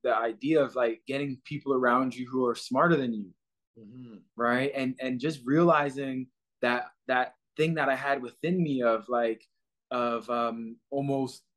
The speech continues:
Speaker 1: not wanting to have that person around, as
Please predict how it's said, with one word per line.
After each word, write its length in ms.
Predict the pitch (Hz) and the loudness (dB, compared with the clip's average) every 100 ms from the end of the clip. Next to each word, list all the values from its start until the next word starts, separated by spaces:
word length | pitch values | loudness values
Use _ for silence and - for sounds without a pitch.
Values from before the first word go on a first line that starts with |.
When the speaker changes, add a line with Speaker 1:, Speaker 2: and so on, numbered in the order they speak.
| _ | _
Speaker 1:
not 320 | 120 147 143 | 0 0 0
wanting 320 | 120 131 160 | 0 0 2
to 100 | 170 | -2
have 240 | 156 160 165 | 0 0 0
that 200 | 160 - | -2 -2
person 280 | 165 170 170 | -6 -4 -4
around, 520 | 170 175 185 220 254 _ _ _ _ _ | -2 0 0 -2 -4 _ _ _ _ _
as 360 | 131 135 135 | 0 0 -2